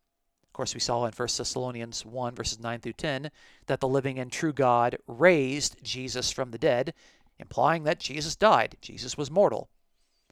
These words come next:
The one true God didn't die. Jesus died. And in chapter four and verse fourteen,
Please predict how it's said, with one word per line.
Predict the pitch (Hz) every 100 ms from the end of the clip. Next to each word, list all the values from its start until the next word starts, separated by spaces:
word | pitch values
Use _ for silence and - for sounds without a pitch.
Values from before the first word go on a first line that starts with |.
| _ _
The | 120
one | 143
true | 139 139
God | 190 156 127
didn't | 120 110
die. | 107 104 151
Jesus | - 180 110
died. | - - - _ _ _ _ _ _ _ _ _
And | - 185
in |
chapter | 175 170 151
four | 143 - 143 143
and | 131
verse | 135
fourteen, | - 135 - 160 143